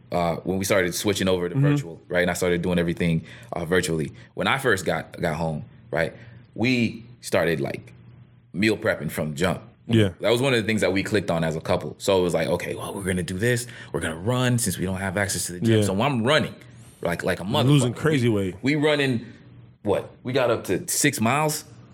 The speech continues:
Speaker 2: Oh, y'all, nah.
Speaker 1: Y-, yeah, exactly. And, and we see, you can see how as two people, we're both
Speaker 2: Yeah.
Speaker 1: like,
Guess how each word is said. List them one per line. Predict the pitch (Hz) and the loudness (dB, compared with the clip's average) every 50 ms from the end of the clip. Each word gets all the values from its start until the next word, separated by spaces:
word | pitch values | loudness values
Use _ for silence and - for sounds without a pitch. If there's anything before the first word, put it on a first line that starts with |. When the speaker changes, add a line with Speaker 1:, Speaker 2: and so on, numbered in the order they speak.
| - - - - _ - | -20 -20 -20 -20 _ -4
Speaker 2:
Oh, | - 98 92 92 | -2 0 2 2
y'all, | 101 113 110 95 | 2 2 2 2
nah. | - 87 90 90 87 90 87 85 82 82 85 | 0 0 0 0 2 2 0 0 -2 -2 -2
Speaker 1:
Y-, | 127 135 127 | -2 -2 0
yeah, | 123 127 139 131 117 101 90 | 0 2 2 4 4 2 0
exactly. | 90 101 104 120 135 131 127 - 123 101 92 85 - - | -2 -2 2 2 4 4 4 2 2 0 0 0 0 0
And, | 98 113 117 113 - | 2 2 2 2 2
and | 139 147 151 147 | 2 2 2 4
we | 170 185 175 | 4 4 2
see, | 180 - 196 220 214 202 - 151 | 2 2 2 2 2 2 2 2
you | 156 156 170 175 | 4 4 4 2
can | 160 147 | 2 0
see | - - 175 180 - | 0 0 2 2 2
how | - 151 131 120 113 | 2 2 2 2 2
as | 107 107 - | 0 0 0
two | - 135 | 0 2
people, | 120 139 143 123 110 101 | 2 2 2 2 0 0
we're | 101 120 135 | 2 0 0
both | 127 123 127 | 0 2 2
Speaker 2:
Yeah. | 117 113 104 | 2 2 2
Speaker 1:
like, | 92 90 87 | 0 -4 -8